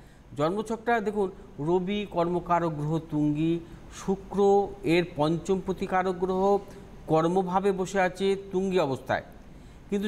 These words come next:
ছেলেটি কোনো ফল পেল না দুটো কারণে, দুটো কারণ। এক নম্বর কারণ হচ্ছে আবার মঙ্গলের বিপরীত রাজযোগও আছে জন্মছকে। মঙ্গলের বিপরীত রাজযোগ, রবি কর্ম, কর্মকারক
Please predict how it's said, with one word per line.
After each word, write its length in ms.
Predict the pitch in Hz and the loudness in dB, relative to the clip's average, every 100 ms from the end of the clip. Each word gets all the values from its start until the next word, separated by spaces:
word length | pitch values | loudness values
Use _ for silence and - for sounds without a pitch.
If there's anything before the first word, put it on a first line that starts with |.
| - | -2
ছেলেটি 340 | 185 202 202 208 | 0 2 0 0
কোনো 120 | 208 202 202 | 0 -2 -2
ফল 200 | - 180 175 | 0 0 0
পেল 140 | 180 180 180 | -2 0 2
না 60 | 170 135 | 0 -2
দুটো 160 | 139 - 131 | -4 -2 0
কারণে, 300 | 110 101 85 - - - - 131 | 0 -4 -8 -14 -20 -18 -12 -8
দুটো 200 | 185 202 202 | -4 -2 0
কারণ। 220 | 147 104 76 - - - - - - - - - - - - - - - - - 147 | 0 -2 -8 -16 -20 -20 -20 -20 -20 -20 -18 -18 -18 -18 -18 -18 -18 -20 -18 -2 -2
এক 80 | - 190 | 0 -2
নম্বর 220 | 208 196 180 | 2 0 2
কারণ 160 | 143 135 | 0 0
হচ্ছে 180 | 127 160 | 0 0
আবার 120 | 190 156 127 - - - 139 | 2 -2 -8 -16 -20 -8 0
মঙ্গলের 560 | 151 180 190 208 214 220 214 - - 117 | 2 2 2 4 4 4 0 -10 -12 -6
বিপরীত 460 | 170 165 208 208 196 165 | -6 -2 0 0 0 2
রাজযোগও 440 | 147 135 165 185 165 | 2 0 -2 0 -2
আছে 120 | 120 117 | -2 -4
জন্মছকে। 460 | 110 107 104 95 87 - - - - - 123 127 | -4 -6 -10 -12 -16 -18 -20 -18 -20 -12 -4 0
মঙ্গলের 440 | 143 151 180 185 135 | 0 2 2 2 2
বিপরীত 400 | 143 165 170 160 143 | 0 2 2 2 2
রাজযোগ, 420 | 127 120 139 160 - - - - - - - - 120 | 0 0 0 0 -2 -14 -18 -18 -20 -18 -16 -2 2
রবি 320 | 143 160 175 175 131 | 2 4 2 0 0
কর্ম, 240 | 131 139 87 - - | 2 2 0 -8 0
কর্মকারক 640 | 139 143 180 185 196 190 | 4 6 4 4 2 2